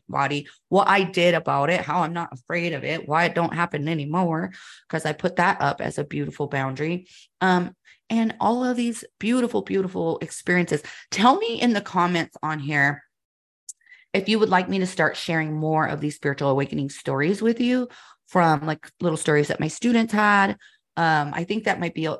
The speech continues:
really helpful for you guys that are out there navigating this alone. Um, and I will be more than grateful to share, like, different spiritual experiences my students had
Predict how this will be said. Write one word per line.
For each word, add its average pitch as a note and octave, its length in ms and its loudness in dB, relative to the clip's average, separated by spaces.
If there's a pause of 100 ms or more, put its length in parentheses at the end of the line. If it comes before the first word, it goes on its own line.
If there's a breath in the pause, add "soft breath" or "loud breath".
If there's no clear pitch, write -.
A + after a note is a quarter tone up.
really D3+ 240 -2
helpful D3+ 480 0
for B3 220 2
you B3+ 160 2
guys C4+ 420 2 (340 loud breath)
that F3+ 120 4
are E3 160 0
out D#3+ 180 -2
there F3+ 160 -2
navigating E3+ 560 -4
this G#3+ 200 -2
alone. D#3+ 560 0 (400 loud breath)
Um, E3 440 4 (920)
and F#3+ 120 2
I F3+ 100 6
will F3+ 120 2
be F3 120 0
more G3 360 4
than E3+ 140 -2
grateful D#3+ 400 -4
to D3+ 100 -10
share, D3+ 480 4
like, D#3 240 -2
different E3+ 320 -4
spiritual E3 480 -4
experiences E3 500 -6
my D3+ 120 -4
students F#3 420 -6
had A3+ 340 0